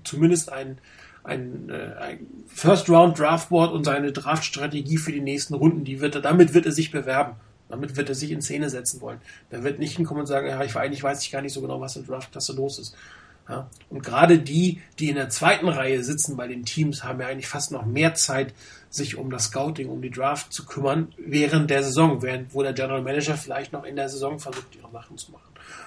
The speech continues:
Und, und daher, ähm, wenn, wenn man jetzt sagt, "Okay, ich würde gerne eine Außenlösung, also ich möchte A, dass Trent Baalke geht und B, hätte ich gerne eine,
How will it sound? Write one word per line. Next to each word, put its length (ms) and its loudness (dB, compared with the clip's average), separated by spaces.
Und, 300 -12
und 160 -12
daher, 460 2
ähm, 380 -4
wenn, 320 -2
wenn 80 4
man 240 10
jetzt 160 6
sagt, 180 2
"Okay, 220 2
ich 160 0
würde 200 12
gerne 260 4
eine 200 0
Außenlösung, 720 4
also 160 -2
ich 120 -8
möchte 300 4
A, 140 2
dass 140 2
Trent 200 -2
Baalke 280 -4
geht 240 0
und 100 -4
B, 140 6
hätte 180 0
ich 80 -8
gerne 180 0
eine, 220 -4